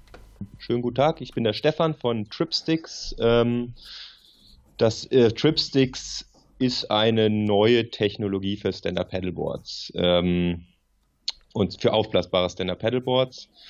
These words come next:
Und da hab, bin ich eigentlich der Ideengeber und mittlerweile auch der Geschäftsführer von unserer G M B H. Ähm, zum Stand-Up-Paddleboarden gekommen bin ich eigentlich über den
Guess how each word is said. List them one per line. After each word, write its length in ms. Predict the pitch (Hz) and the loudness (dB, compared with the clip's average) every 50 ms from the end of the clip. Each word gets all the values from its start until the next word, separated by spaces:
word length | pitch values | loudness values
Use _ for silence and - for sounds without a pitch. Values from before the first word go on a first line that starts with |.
| - - - - - - _ _ - | -20 -20 -20 -20 -20 -20 _ _ -4
Und 400 | 107 107 107 107 107 107 104 - | -2 0 0 0 -2 -2 0 2
da 400 | 98 98 101 104 107 110 107 101 | 4 4 6 6 4 4 4 2
hab, 220 | 104 104 - - _ _ _ _ _ _ _ - | 0 -2 -2 -6 _ _ _ _ _ _ _ -12
bin 320 | 104 101 101 104 117 113 | -10 -8 -4 -2 -2 -2
ich 180 | 135 - - - | -2 -2 -2 0
eigentlich 220 | 113 110 107 107 | 0 0 0 0
der 120 | - 101 - | 0 -2 -2
Ideengeber 760 | 104 95 95 98 107 120 127 123 120 120 123 120 117 113 110 | -2 -2 2 2 4 4 4 4 4 2 4 4 4 2 2
und 140 | 104 104 101 | 0 0 0
mittlerweile 580 | 104 104 - 101 98 95 95 95 98 101 95 | -2 -2 0 0 2 4 4 4 4 2 0
auch 260 | 95 98 98 95 - - | 0 0 -2 -4 -6 -8
der 140 | - 95 | -6 -6
Geschäftsführer 720 | 95 92 - - 95 - - - - - 95 92 90 90 87 | -6 -4 -4 -4 -4 -6 -6 -12 -10 -6 -4 -2 -2 -2 -4
von 240 | - - 95 95 92 | -4 -4 -6 -4 -4
unserer 480 | 90 90 90 - 90 87 87 87 85 - _ _ _ _ _ _ _ | -4 -4 -4 -2 0 0 0 0 -2 -4 _ _ _ _ _ _ _
G 100 | - 101 | -2 0
M 80 | 98 95 | 2 2
B 140 | 95 90 85 | 2 2 2
H. 380 | 90 101 113 131 143 135 - - _ _ _ - - - - - - - - - - _ _ _ _ - | 2 2 2 2 0 -2 -6 -14 _ _ _ -20 -20 -20 -20 -20 -20 -20 -20 -20 -20 _ _ _ _ 0
Ähm, 480 | 104 104 101 104 104 104 104 101 101 | 2 4 4 6 6 4 4 2 0
zum 220 | 101 - 117 107 101 | -2 -2 -2 -2 -2
Stand-Up-Paddleboarden 1400 | - - - - 107 113 123 123 117 107 - - - 104 107 117 131 135 135 131 110 107 110 117 120 120 120 113 | -2 -2 0 2 2 4 6 4 4 4 2 -2 -6 -4 -2 0 0 0 -2 -2 -2 0 0 0 0 0 -2 -6
gekommen 540 | 110 104 - - - - 120 127 147 147 139 | -6 -8 -8 -8 -2 -2 0 0 0 -2 -2
bin 140 | 127 123 127 | 0 0 0
ich 220 | 123 - - - | -2 -2 -4 -4
eigentlich 400 | 107 110 117 123 120 117 120 - | -2 0 0 0 0 -4 -4 -6
über 200 | 117 107 110 110 | -4 -2 0 0
den 520 | 101 101 101 101 101 104 101 98 101 - | 2 2 0 0 0 0 -2 -4 -8 -12